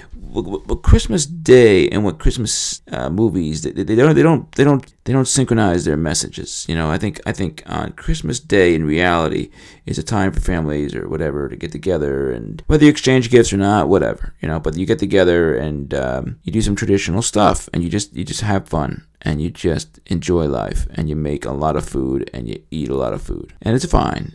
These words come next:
and you just bond, and you relax, and it's calming, and everyone's happy. But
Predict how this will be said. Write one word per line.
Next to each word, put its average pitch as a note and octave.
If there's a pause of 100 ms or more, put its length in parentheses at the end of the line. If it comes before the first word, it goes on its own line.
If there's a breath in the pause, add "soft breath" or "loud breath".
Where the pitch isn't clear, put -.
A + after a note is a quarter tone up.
and E2+
you E2+
just F2
bond, D2
and D#2
you D2+
relax, B1+
and -
it's -
calming, F#2
and D2
everyone's C#2
happy. - (120)
But G#2+